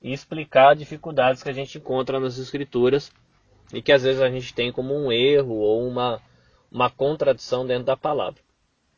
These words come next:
tá? Então, ele vai trabalhar aí nesse texto, aqui agora voltando pro livro, na pa-, a partir da página oitenta e seis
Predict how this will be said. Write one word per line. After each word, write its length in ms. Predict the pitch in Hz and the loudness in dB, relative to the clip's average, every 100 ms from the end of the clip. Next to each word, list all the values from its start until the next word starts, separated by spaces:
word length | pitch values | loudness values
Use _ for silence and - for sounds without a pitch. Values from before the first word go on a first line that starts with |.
| _ _ _ _ | _ _ _ _
tá? 180 | 147 180 - _ _ _ _ _ - | -4 -4 -6 _ _ _ _ _ -14
Então, 380 | 175 233 233 - | 0 0 0 2
ele 200 | 208 226 | 0 2
vai 180 | 233 240 | -2 -2
trabalhar 480 | 233 196 156 131 | 0 2 4 4
aí 240 | 120 123 120 | 4 2 -2
nesse 320 | 110 110 98 - - | -4 -6 -10 -10 -2
texto, 400 | 151 143 - 95 | 0 0 -4 -8
aqui 220 | - 107 | -2 0
agora 260 | 101 107 | 2 2
voltando 380 | 101 101 98 95 | 0 -4 -6 -8
pro 120 | - | -10
livro, 460 | 95 127 135 92 - _ - | -6 -2 -2 -2 -12 _ -12
na 240 | 113 117 | -6 -6
pa-, 220 | - 107 | -2 -4
a 60 | 107 | -2
partir 300 | - 110 127 | -2 -2 -2
da 100 | 117 | -2
página 320 | 107 101 98 | 0 -2 -4
oitenta 320 | 95 - 92 | -6 -8 -14
e 60 | 90 | -12
seis 520 | - 143 107 - _ | 0 2 2 -4 _